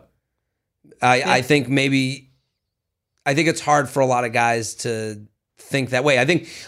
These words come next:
Speaker 1: I see a lot of my friends are doing very well and are married. Like, it didn't take them off course, so maybe I was wrong.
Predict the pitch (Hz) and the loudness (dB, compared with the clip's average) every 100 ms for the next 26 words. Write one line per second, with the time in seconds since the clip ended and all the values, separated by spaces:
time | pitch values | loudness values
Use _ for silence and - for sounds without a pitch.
0 | - 151 165 202 180 170 156 151 170 185 | -2 0 2 4 6 6 2 2 4 4
1 | 151 151 147 139 147 139 143 147 135 131 | 4 2 2 2 4 4 4 4 4 6
2 | 147 151 135 135 139 135 147 170 160 151 | 6 6 4 2 2 4 6 6 6 4
3 | 131 135 147 147 147 139 139 226 254 - | 4 0 2 2 0 2 2 4 4 2
4 | 135 147 180 170 151 156 160 156 147 190 | 2 4 4 2 4 4 4 4 4 4
5 | 294 - | 2 -4